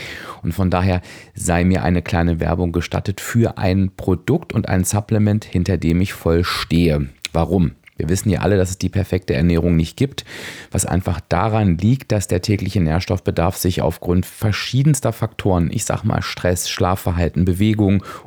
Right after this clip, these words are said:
Umwelt und so weiter permanent ändert. Und es ist selbst bei einer ausgewogenen Ernährung schwer,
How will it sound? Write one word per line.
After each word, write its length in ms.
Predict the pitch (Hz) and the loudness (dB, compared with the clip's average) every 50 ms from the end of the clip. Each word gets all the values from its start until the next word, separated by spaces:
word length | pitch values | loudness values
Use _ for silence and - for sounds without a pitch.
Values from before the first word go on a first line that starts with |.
| - _ | -6 _
Umwelt 500 | - 113 127 123 113 117 117 117 113 - - _ _ | 0 2 4 4 4 4 4 2 2 0 -6 _ _
und 380 | - 117 120 123 127 127 123 - | 0 2 4 4 4 2 2 0
so 260 | - - 113 104 98 101 | 0 0 0 2 2 2
weiter 460 | 95 95 95 92 92 - 101 92 90 - - - - _ | 2 2 2 0 0 2 0 0 0 -2 -6 -14 -20 _
permanent 520 | - - 85 80 87 85 87 87 87 - | -4 -2 0 2 2 2 2 2 0 0
ändert. 380 | - 69 80 76 73 78 78 - | 0 -2 -2 -2 -2 -4 -6 -4
Und 140 | - 92 - | -4 -2 -2
es 80 | 95 | -2
ist 200 | 98 87 - - | -2 -4 -4 0
selbst 360 | - 98 104 127 131 - - - | 2 2 2 2 0 -2 -6 -6
bei 80 | - | -4
einer 320 | - - 87 90 95 - - | -2 0 0 0 0 0 0
ausgewogenen 720 | 110 135 139 - - 135 117 113 110 107 107 104 101 - | 0 0 0 -2 -2 0 2 4 4 4 4 4 2 2
Ernährung 680 | - 78 90 87 85 82 82 80 87 85 80 82 85 - | 2 0 0 2 2 2 2 2 2 0 0 0 -2 -4
schwer, 640 | - - - - - 98 98 98 107 120 147 156 | -6 -8 -6 -2 0 2 4 4 4 2 0 0